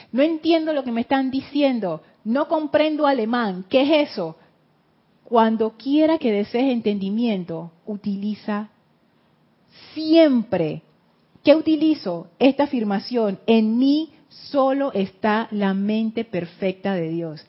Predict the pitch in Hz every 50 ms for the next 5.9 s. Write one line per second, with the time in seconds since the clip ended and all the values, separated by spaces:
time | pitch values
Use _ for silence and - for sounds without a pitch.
0 | _ - - - _ - 208 190 196 - 208 208 214 214 226 220 202 175 - -
1 | 202 196 180 170 - - 160 156 156 - _ _ _ _ _ _ _ _ _ _
2 | _ _ _ _ _ _ _ _ - - - 240 220 294 330 349 339 339 339 320
3 | 285 302 294 - 320 302 254 226 196 185 190 - 196 180 175 185 196 220 220 196
4 | 185 170 165 165 147 156 180 - _ _ _ _ _ _ _ _ _ _ _ -
5 | 196 339 440 494 440 302 233 214 190 190 - 196 185 165 160 170 240